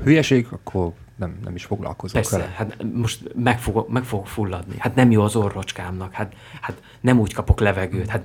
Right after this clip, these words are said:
Speaker 2: most nehogy már ne húzzam le, mert hát a számon rajta van. Hát ott köhögök, nem?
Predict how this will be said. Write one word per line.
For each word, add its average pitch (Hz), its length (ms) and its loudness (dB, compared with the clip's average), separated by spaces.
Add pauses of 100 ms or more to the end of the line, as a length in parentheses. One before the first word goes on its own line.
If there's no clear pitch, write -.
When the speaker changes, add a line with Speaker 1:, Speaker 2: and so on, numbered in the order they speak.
Speaker 2:
most 101 260 -10
nehogy 120 240 4
már 95 140 -2
ne 92 100 -6
húzzam 92 440 -6
le, 90 120 -4
mert 123 200 6
hát - 200 -4
a - 40 -4
számon 110 480 4
rajta 92 380 -2
van. - 120 -14 (1400)
Hát 131 160 0
ott 131 160 4
köhögök, 98 460 2
nem? 104 300 -2